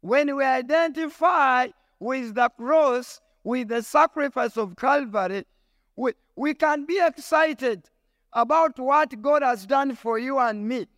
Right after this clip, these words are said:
But we ignore to embrace what the cross is intended to do in our lives. It has two faces. What it has done for us and what is intended to do in us.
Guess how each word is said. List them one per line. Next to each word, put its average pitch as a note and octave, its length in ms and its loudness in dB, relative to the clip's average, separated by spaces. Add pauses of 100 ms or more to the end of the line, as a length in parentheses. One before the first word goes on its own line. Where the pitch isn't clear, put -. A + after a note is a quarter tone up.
(240)
But B3+ 320 0
we D4 240 -2
ignore F4 460 2
to C4+ 140 -4
embrace D4+ 460 0
what C4+ 300 0
the A#3+ 100 -2
cross D4 680 2 (220)
is A3 240 -4
intended A3 560 0
to F#3+ 100 -2
do F#3 120 -4
in F#3 180 0
our E3 220 0
lives. D3 520 -6 (1120)
It A3+ 120 -6
has E4+ 420 2
two F4 180 -6
faces. B3+ 760 -2 (560)
What F#4 480 4
it E4+ 180 -6
has D4 300 2
done E4+ 340 0
for C4+ 240 -2
us A3 400 0 (640)
and C4+ 280 0
what F4 280 4
is C#4+ 240 -6
intended C#4+ 760 0
to D#4 220 -2
do F#4+ 380 0 (220)
in D#3 180 -4
us. D#3+ 460 -4